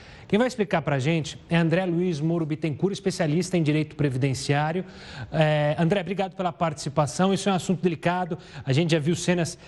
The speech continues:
terríveis antes mesmo da, do coronavírus, de pessoas, é,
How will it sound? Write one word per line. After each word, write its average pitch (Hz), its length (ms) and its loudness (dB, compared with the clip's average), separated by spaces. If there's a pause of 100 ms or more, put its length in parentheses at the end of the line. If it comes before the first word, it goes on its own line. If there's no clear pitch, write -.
(180)
terríveis 180 500 0
antes 269 320 -2
mesmo 185 260 -2
da, 165 160 -2 (140)
do 156 160 0
coronavírus, 160 580 0
de 156 80 -6
pessoas, 170 640 -4 (360)
é, 147 400 2